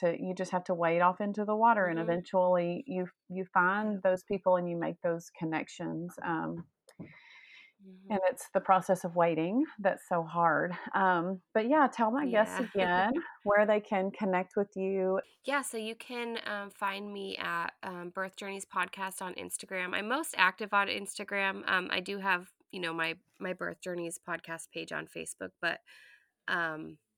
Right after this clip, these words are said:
Speaker 2: it's not something that I, I'm not, like, super active on <laughs> Facebook. Um, but yeah, Instagram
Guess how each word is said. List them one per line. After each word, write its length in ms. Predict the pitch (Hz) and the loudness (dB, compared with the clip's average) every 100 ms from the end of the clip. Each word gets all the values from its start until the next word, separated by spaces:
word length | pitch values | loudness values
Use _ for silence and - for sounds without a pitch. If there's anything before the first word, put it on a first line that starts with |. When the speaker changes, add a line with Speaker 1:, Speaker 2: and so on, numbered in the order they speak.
| _ _ _ _ | _ _ _ _
Speaker 2:
it's 240 | - - - | -16 -10 -8
not 240 | 170 - | -6 -6
something 460 | - 170 - 160 160 | -8 -10 -14 -16 -12
that 180 | 156 | -10
I, 200 | 156 151 - _ _ - | -10 -10 -14 _ _ -12
I'm 100 | 180 | -6
not, 200 | 175 - | -4 -4
like, 180 | 180 175 | -6 -6
super 340 | - 175 - | -10 -4 -2
active 300 | - - 190 | 0 -2 -6
on 140 | - 202 | -6 -4
<laughs> 120 | - | 0
Facebook. 520 | 226 - 285 277 - 240 - - - - | 0 2 4 4 4 0 -2 -10 -6 8
Um, 440 | 220 208 185 180 - | 10 10 6 -2 -10
but 160 | - 185 | -6 0
yeah, 120 | 190 | 2
Instagram 760 | 170 202 - 214 208 202 196 | 2 0 -4 -4 0 2 0